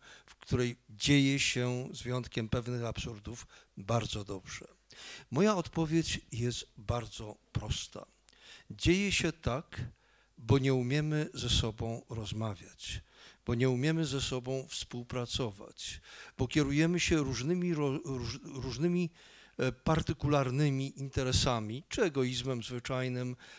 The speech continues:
czy względami politycznymi, czy względami układowymi i dopóki nie nauczymy się pewnych elementarnych zasad współdziałania, dopóki nie wykształcimy w sobie kultury rozmowy,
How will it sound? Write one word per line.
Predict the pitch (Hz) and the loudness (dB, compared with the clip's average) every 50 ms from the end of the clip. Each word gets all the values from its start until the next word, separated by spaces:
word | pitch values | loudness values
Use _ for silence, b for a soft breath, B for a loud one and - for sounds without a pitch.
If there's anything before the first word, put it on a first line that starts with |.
| B B | B B
czy | - 165 | -4 -4
względami | 139 123 - 147 135 123 127 135 127 127 120 | -4 -2 0 0 0 0 0 0 0 -2 -4
politycznymi, | - - 127 120 113 - 117 110 - - - 127 123 117 117 117 123 131 | -4 -6 -6 -6 -6 -6 -6 -6 -4 -6 -4 -4 -4 -4 -4 -4 -6 -4
czy | - 185 170 | -2 -2 -2
względami | 135 123 139 147 131 113 135 135 135 131 131 | -2 -2 -2 -2 0 0 0 -2 0 -2 -4
układowymi | 127 - - 139 131 113 120 120 107 113 123 120 117 131 165 170 B B B B B B _ | -6 -4 -2 0 0 0 0 -4 -4 -4 -4 -4 -2 -4 -6 -8 B B B B B B _
i | - 151 | -6 2
dopóki | 131 160 151 - - - - - - 208 | 4 4 4 4 2 0 0 0 2 4
nie | 190 175 | 4 4
nauczymy | 160 165 160 160 147 - - - - 233 220 196 170 | 4 4 2 2 0 -2 -4 -6 -4 0 0 0 2
się | 151 - - 160 139 135 131 127 - _ _ _ _ _ _ _ _ | 2 0 0 0 0 -2 -4 -6 -10 _ _ _ _ _ _ _ _
pewnych | - 180 170 147 160 175 185 156 - B B B B B B B _ - | 0 0 0 0 0 -2 -2 -2 -4 B B B B B B B _ 2
elementarnych | 151 160 160 165 160 151 151 - 180 196 196 185 180 185 185 165 127 | 4 4 6 4 4 4 4 4 4 4 2 2 2 2 2 2 0
zasad | 113 110 151 156 - - 160 156 - | 0 0 0 0 2 0 0 -2 -2
współdziałania, | - - - - 160 151 131 127 139 135 139 135 123 110 104 90 - 85 - - B B B B B B - | -6 -8 -6 -6 -6 -6 -2 -2 -2 0 0 0 -2 -2 -4 -8 -10 -14 -16 -18 B B B B B B 0
dopóki | 127 135 127 - - - - - 151 | 2 2 4 4 2 0 2 0 2
nie | 147 147 156 143 | 4 4 4 4
wykształcimy | 156 185 - - - - 165 156 143 - - - 185 180 175 160 | 2 0 -2 -2 4 6 6 6 6 2 0 -2 0 0 0 0
w | - | 0
sobie | - - - 160 143 143 160 156 151 - _ _ _ | 0 0 0 0 2 2 2 2 2 -2 _ _ _
kultury | - - 156 156 151 147 - _ - 208 214 196 151 117 110 98 98 B B B B B B - | 2 4 4 4 4 2 -2 _ 0 2 2 2 2 2 0 -2 -6 B B B B B B -2
rozmowy, | 131 127 135 170 160 - 127 143 160 151 139 110 107 107 101 123 110 | 2 2 4 4 2 0 2 2 4 2 2 0 -4 -8 -8 -8 -10